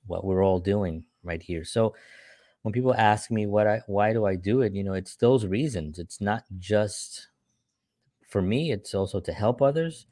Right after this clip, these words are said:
but there is a give, there's a win-win, there's a give and give here. I, I feel like I'm giving help and it's giving me, uh, a wonderful, uh, feeling to know that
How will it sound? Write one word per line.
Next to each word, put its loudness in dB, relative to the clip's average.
but -4
there 4
is 2
a 0
give, 2
there's 2
a 4
win-win, 4
there's -2
a -4
give 0
and -2
give 2
here. -6
I, 0
I -2
feel -4
like -2
I'm -2
giving -2
help 0
and -2
it's -10
giving -4
me, -2
uh, 2
a -2
wonderful, -2
uh, -2
feeling 0
to 0
know 6
that 2